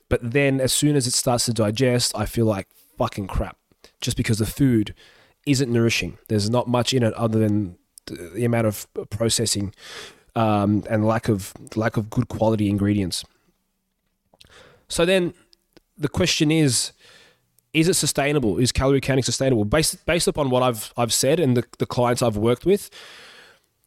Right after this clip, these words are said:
no, it's not, because you're not educating people on food choices.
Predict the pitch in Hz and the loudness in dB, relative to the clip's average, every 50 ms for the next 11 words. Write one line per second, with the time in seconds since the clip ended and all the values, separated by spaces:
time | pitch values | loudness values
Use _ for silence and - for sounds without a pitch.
0 | _ _ _ - 143 165 196 214 165 - - 131 143 143 123 - - - _ _ | _ _ _ -4 0 2 2 2 2 0 -2 0 0 -2 -2 -4 -10 -20 _ _
1 | _ _ _ _ - 139 127 - 156 143 143 120 - - - - 139 139 131 135 | _ _ _ _ -4 -4 -2 0 2 2 2 2 0 -4 -6 -4 0 0 2 2
2 | 151 175 202 - _ - 151 135 156 147 - 139 135 139 135 127 - - 135 131 | 4 2 2 0 _ -4 -2 -2 -2 -2 0 0 2 2 2 2 0 0 -2 -2
3 | 127 - 127 120 - - - 120 120 117 113 113 107 101 98 - _ _ _ _ | 0 0 0 -2 -2 0 0 0 2 2 2 2 0 -2 -4 -10 _ _ _ _
4 | - - - - 127 120 - - 123 123 120 - 180 190 - | -20 -14 -2 0 0 0 2 2 2 2 2 2 0 0 0